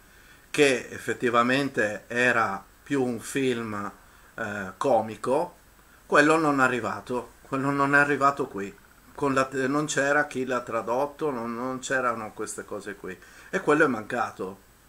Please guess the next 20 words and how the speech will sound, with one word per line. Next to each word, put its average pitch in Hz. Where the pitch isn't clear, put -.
Però 175
io 156
ho 151
avuto 143
la 127
fortuna, 151
diciamo, 131
di 123
innamorarmi 123
di 107
quella 110
cosa, 113
appunto, 120
dove, 117
eh, 110
dove 127
il 113
ventriloquo, 127
appunto, 131
eh, 101